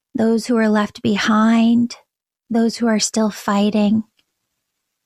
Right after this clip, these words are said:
God, we ask you to give them courage. We ask you to give them strength. We ask you to fill them with every single thing that it is that they need to get through this time in their life.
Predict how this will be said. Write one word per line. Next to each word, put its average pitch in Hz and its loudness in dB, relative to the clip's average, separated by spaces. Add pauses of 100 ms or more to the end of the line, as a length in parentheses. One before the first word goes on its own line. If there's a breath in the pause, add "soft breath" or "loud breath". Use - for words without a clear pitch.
(1200)
God, 220 0
we 240 0
ask 233 -2
you 240 0
to 233 -2
give 226 -4
them 220 0
courage. 240 -2 (420)
We 240 2
ask 233 -2
you 240 0
to 240 -6
give 233 -6
them 220 0
strength. - -2 (580 soft breath)
We 233 2
ask 247 -2
you 240 0
to 233 -6
fill 233 -2
them 220 0
with 214 0 (120)
every 247 0
single 220 0
thing 214 0
that 208 0
it 196 -2
is 214 0
that - -10
they 226 2
need 214 2 (800 loud breath)
to 226 -4
get 220 -4
through 233 0
this 202 -4
time 214 2
in 220 0
their 214 2
life. 214 -2